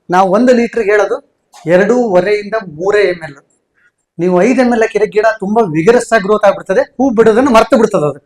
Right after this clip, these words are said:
ಭಾರಿ ಡೇಂಜರ್ ಇದೆ. ನಾವು ಅದಕ್ಕೆ ನಾವು ಬಸವರಾಜ ಸಜ್ಜನ್ ಅವ್ರ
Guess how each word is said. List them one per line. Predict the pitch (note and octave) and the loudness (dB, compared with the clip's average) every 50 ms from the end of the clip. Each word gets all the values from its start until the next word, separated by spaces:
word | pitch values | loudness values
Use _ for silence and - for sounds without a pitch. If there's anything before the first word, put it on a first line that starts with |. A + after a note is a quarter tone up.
| - - _ _ _ _ _ _ _ _ _ _ _ _ _ _ _ _ _ _ _ - _ - B2+ | -20 -20 _ _ _ _ _ _ _ _ _ _ _ _ _ _ _ _ _ _ _ -20 _ -12 -6
ಭಾರಿ | C#3 C#3 D#3+ G3+ B3+ C4 C#4 | -2 0 4 4 4 4 4
ಡೇಂಜರ್ | A#3+ A#3+ A#3 F#3+ A3 G3+ | 4 4 4 4 2 0
ಇದೆ. | F#3 F3 F#3 | 0 -2 -2
ನಾವು | G3 G3+ G3+ | -2 0 0
ಅದಕ್ಕೆ | G3+ G3+ - C4 B3+ B3 B3 B3 B3 A#3+ - _ _ _ _ _ _ _ - | -2 0 0 0 2 2 2 0 -4 -6 -12 _ _ _ _ _ _ _ -2
ನಾವು | F#3 G3+ G3 D#3 | -2 -2 0 0
ಬಸವರಾಜ | F#3 F#3 - C4 D4+ B3+ | 0 0 0 0 0 2
ಸಜ್ಜನ್ | - A#3 G3+ G#3 B3 A#3+ | 2 0 0 0 -2 -2
ಅವ್ರ | A#3+ A#3 A3+ A3 | -2 -2 -2 -2